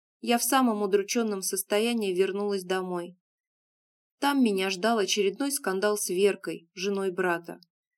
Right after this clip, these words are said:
Она делала всё, чтобы выжить меня. А брат? Он тоже вас выживал? Не так активно.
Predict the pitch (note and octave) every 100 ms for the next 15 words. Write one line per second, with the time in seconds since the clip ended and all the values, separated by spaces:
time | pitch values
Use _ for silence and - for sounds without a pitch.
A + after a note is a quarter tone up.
0 | _ - G#3 A3 G#3+ A#3+ A#3+ B3 B3 -
1 | B3 G#3+ - F#3 F3+ G3+ G3+ F3 E3+ F3
2 | F3 F3 E3 E3 _ _ _ _ _ -
3 | E3 F3+ D3 D3+ E3+ - _ _ _ D#3+
4 | D#3+ E3 C#4+ F#4 G#3 D#3 - D#3 D#3+ D#3
5 | D#3+ E3+ _ _ _ _ _ _ _ _
6 | _ _ _ _ C4+ C#4 D#4 D4+ D4+ -
7 | - G#3 F#3 F3 F3+